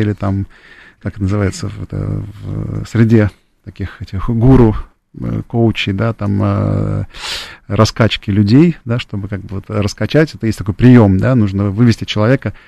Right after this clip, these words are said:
э, на полюса, то есть его нужно качнуть на негативный полюс, и тогда он,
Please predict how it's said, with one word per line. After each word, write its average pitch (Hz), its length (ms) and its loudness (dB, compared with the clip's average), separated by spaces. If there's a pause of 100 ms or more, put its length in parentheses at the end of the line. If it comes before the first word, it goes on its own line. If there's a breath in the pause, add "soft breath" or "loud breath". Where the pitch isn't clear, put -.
(300 soft breath)
э, 107 180 -2
на 104 140 2
полюса, 110 520 2 (140)
то - 60 -16
есть - 100 -14
его 98 100 -4
нужно 98 340 -2 (340 soft breath)
качнуть 107 400 -2
на 101 60 2
негативный 101 500 4
полюс, 95 420 -4 (280 soft breath)
и 101 100 -12 (180)
тогда 107 160 -2
он, 120 160 2